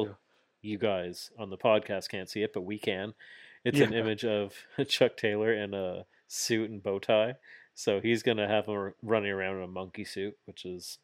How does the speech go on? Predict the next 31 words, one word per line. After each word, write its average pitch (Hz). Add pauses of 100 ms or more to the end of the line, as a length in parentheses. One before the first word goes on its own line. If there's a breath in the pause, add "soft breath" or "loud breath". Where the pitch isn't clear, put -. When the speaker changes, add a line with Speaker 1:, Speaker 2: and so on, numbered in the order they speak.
(200)
Speaker 1:
gonna 104
Speaker 2:
Mm-hmm. 92
Speaker 1:
be 90
fun. 90 (460 soft breath)
It's -
gonna 233
be 135
funny, 95
I 92
think. 90 (400 soft breath)
I'm 127
Speaker 2:
I'm 123
Speaker 1:
actually 131
Speaker 2:
sure 135
he's 131
gonna 127
have 120
to, 117
like, 107 (420)
carry 120
around 110
video 107
game 104
equipment 110
and -
all 95
sorts -
of -
stuff -
like 101
that. 101